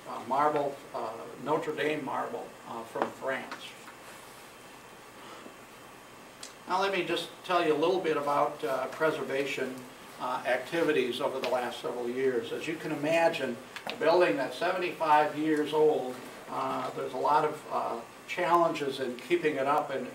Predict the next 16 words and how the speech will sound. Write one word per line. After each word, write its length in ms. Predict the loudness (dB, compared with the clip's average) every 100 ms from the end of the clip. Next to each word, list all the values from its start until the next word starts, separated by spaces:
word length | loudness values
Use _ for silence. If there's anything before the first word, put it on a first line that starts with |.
| -8
and 140 | -8
retaining 520 | -10 -8 -4 -2 -2
it. 120 | -6 -12 -16 -18 -18 -18 -18 -16 4
During 340 | 6 6 4
the, 240 | 4 0 0
uh, 120 | -2
sixties 580 | 2 0 4 4 4 2
and 140 | -2
seventies, 720 | 4 6 6 4 2 2 -2 -2
uh, 360 | 2 2 0 -4 -6
uh, 460 | -4 -2 -4 -6 -6 -2
there 120 | 0
was 180 | 0 -2
an 160 | -4
extensive 520 | -4 2 2 4 0
amount 420 | -2 2 4 2